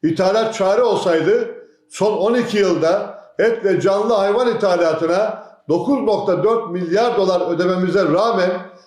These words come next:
bugün halen ithalatı konuşuyor olmazdık. Hayvancılıkla ilgili en temel yaklaşım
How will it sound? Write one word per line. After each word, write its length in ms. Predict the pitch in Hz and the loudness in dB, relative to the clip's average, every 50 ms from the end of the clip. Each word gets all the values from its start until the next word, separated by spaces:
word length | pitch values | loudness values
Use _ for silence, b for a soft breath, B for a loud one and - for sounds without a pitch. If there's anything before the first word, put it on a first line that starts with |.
| B - | B -4
bugün 260 | 143 202 220 220 214 | -4 -2 0 0 0
halen 600 | 175 139 139 185 233 262 240 226 208 190 180 180 | 0 0 0 0 0 0 0 0 0 -2 -2 -4
ithalatı 520 | 175 180 180 180 180 180 180 180 180 151 143 | -2 0 0 2 2 2 0 -2 -2 -2 -2
konuşuyor 460 | 170 170 165 175 170 - 202 202 190 | -2 0 0 0 0 0 0 2 2
olmazdık. 600 | 165 151 156 156 160 196 226 214 - 135 - - - - - _ _ _ _ _ _ _ _ _ _ b b b b b b b | 2 0 0 0 0 0 -2 -2 -4 -6 -10 -14 -16 -20 -20 _ _ _ _ _ _ _ _ _ _ b b b b b b b
Hayvancılıkla 680 | - 147 156 156 175 180 180 160 208 254 240 - 226 208 | -2 0 0 2 0 0 0 0 0 0 0 0 2 2
ilgili 480 | 196 190 - 185 180 175 143 113 B B B B B B - | 2 2 0 0 0 0 0 -2 B B B B B B -2
en 260 | 196 240 269 247 - | 0 0 0 -2 -2
temel 380 | - 208 202 190 196 185 175 170 | -2 -2 0 0 0 0 0 0
yaklaşım 600 | 180 175 175 175 175 170 - - 208 226 254 240 | 0 0 0 0 -2 -2 0 0 0 0 0 -2